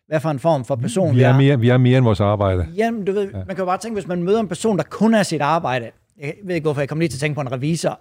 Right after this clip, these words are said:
Speaker 1: øh, hvad det nu hedder, men,
Speaker 2: <laughs>
Speaker 1: øh, men det kan være alle mulige andre. Det kan være hvem som helst. Folk, der ikke kan snakke om andet end deres arbejde.
Speaker 2: Ja.
Speaker 1: Folk, der overhovedet kun er orienteret i forhold til deres arbejde, er jo ulidelige mennesker.
Speaker 2: Ja.
Speaker 1: Altså, de er slet ikke til at være, øh, sammen med, fordi man fornemmer ikke, at der er noget som helst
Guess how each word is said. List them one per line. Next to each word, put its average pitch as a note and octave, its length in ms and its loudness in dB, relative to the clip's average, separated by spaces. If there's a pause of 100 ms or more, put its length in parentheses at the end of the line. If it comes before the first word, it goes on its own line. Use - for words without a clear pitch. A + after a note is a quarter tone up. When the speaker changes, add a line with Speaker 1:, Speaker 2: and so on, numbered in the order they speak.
Speaker 1:
øh, C#3+ 140 -2
hvad C3+ 140 0
det B2+ 100 2
nu C3+ 60 -2
hedder, C#3 120 4
men, D#3+ 160 2 (260)
Speaker 2:
<laughs> - 280 -4
Speaker 1:
øh, D#3 240 0
men E3+ 240 -4 (180)
det F3 80 -6
kan G3 100 -2
være F#3+ 100 2
alle B3+ 140 2
mulige G3 200 -2
andre. F3 100 0
Det G3 80 -6
kan G#3 100 -2
være A3 80 2
hvem A#3+ 240 0
som D3 180 -6
helst. D#3+ 280 -4 (120)
Folk, A3+ 120 -4
der G3+ 40 -2
ikke G#3+ 120 -4
kan F3 100 -8
snakke G#3 280 -4
om F3+ 60 -2
andet F3 220 0
end E3 140 -4
deres C3 180 -6
arbejde. E3 460 0
Speaker 2:
Ja. C#3+ 80 0 (340)
Speaker 1:
Folk, G3 180 0
der D#3+ 180 2 (220)
overhovedet E3+ 560 -2
kun F#3 160 -2
er E3+ 40 -2
orienteret D#3+ 440 -2
i C3+ 40 -4
forhold D3+ 300 0 (200)
til D3 100 -8
deres C#3 160 -4
arbejde, E3 340 -2
er D#3 140 -4
jo E3 180 -2 (520)
ulidelige F#3+ 540 2
mennesker. B2 340 -4 (100)
Speaker 2:
Ja. B2+ 160 2
Speaker 1:
Altså, C#3+ 180 -4
de D#3+ 40 -4
er D#3+ 40 0
slet G3 180 0
ikke G3 120 -2
til G3+ 80 -2
at D#3 120 2
være, C#3 240 0 (120)
øh, C#3+ 120 -6
sammen G#3 260 -2
med, D#3+ 140 0
fordi F3 180 0
man D#3+ 180 -4
fornemmer F#3 340 -4
ikke, E3+ 140 0
at C3+ 60 -6
der D3+ 60 -2
er D3+ 140 -2
noget E3+ 240 0
som D#3+ 120 -6
helst D#3 320 -6